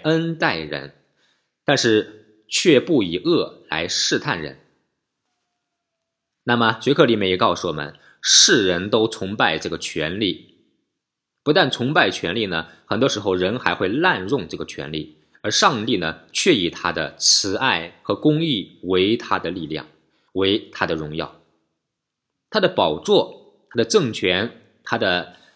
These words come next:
权柄呢，都是慈爱和公义的。所以圣经里面也告诉我们，耶和华善待万民，他的慈悲复庇他一切所造的。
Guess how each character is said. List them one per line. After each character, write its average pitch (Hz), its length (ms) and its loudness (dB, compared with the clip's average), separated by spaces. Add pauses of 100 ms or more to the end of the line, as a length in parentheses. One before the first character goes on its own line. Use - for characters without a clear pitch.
(140)
权 135 400 0
柄 85 200 -4
呢， 80 300 -6
都 165 180 6
是 - 140 2
慈 - 300 -4
爱 85 260 0
和 - 80 -12
公 87 240 -8
义 78 100 -10
的。 - 160 -18 (1600)
所 - 140 4
以 180 80 12
圣 175 140 4
经 165 100 2
里 135 60 2
面 113 140 2
也 107 80 2
告 107 200 4
诉 98 120 0
我 90 40 -2
们， 80 220 -4 (280)
耶 156 140 6
和 131 140 4
华 95 220 6
善 123 360 2
待 110 160 0
万 95 180 -2
民， 78 360 -8
他 - 80 -8
的 90 100 0
慈 - 240 0
悲 117 400 2
复 - 320 0
庇 123 200 0
他 87 220 0
一 90 220 -4
切 98 220 0
所 73 160 -6
造 131 240 0
的。 - 140 -20